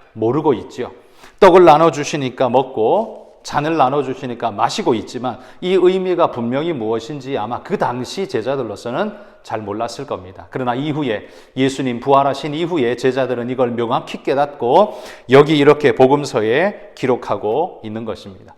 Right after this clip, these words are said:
주님은 이 죽음의 잔을 마다하지 않고 겸손하게 마시면서 제자들에게도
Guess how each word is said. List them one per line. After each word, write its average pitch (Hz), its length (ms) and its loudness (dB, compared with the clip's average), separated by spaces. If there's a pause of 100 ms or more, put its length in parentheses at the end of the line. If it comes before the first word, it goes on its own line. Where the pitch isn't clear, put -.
(500)
주님은 147 640 -2 (240)
이 170 300 2
죽음의 147 840 0
잔을 117 680 -6 (120)
마다하지 147 600 0
않고 139 640 -4 (540)
겸손하게 123 1080 -4
마시면서 117 1040 -2
제자들에게도 120 1080 0